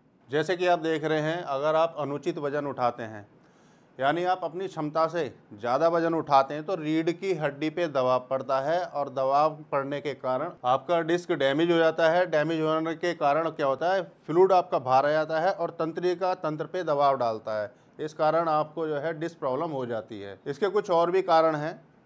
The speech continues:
जैसे आप काफ़ी देर तक ऑफिस में काम करते हैं, बहुत लंबे समय तक बैठे रहते हैं, लेकिन जब आप उठने की कोशिश करते हैं और कमर में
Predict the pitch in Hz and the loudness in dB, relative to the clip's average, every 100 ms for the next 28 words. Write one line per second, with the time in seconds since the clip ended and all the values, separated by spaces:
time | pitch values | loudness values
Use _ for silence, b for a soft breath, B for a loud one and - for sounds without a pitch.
0 | _ _ _ 120 156 185 185 190 185 - | _ _ _ -4 -2 2 4 4 2 -12
1 | _ _ _ _ 143 151 175 151 160 151 | _ _ _ _ 2 4 4 0 -2 0
2 | 139 113 _ _ _ 117 127 147 170 165 | -4 -4 _ _ _ -8 -6 -6 -6 0
3 | 156 160 160 160 160 170 185 196 120 120 | 2 2 0 -2 -2 -8 -8 -12 -10 -8
4 | 127 143 151 156 151 151 156 131 123 123 | -6 -6 -2 -4 -4 -4 -6 -4 -2 -2
5 | 147 165 160 170 170 170 190 165 139 143 | -2 0 -2 -2 -6 -8 -10 -12 -10 -8
6 | 151 151 151 151 143 123 147 160 165 156 | -4 -2 -2 -4 -6 -10 -10 -8 -8 -6
7 | 151 151 156 143 143 147 160 170 147 147 | -8 -10 -8 -10 -8 -8 -6 -6 -2 0
8 | 160 151 b b b b - 147 175 175 | 0 -4 b b b b -4 0 0 0
9 | 180 | 0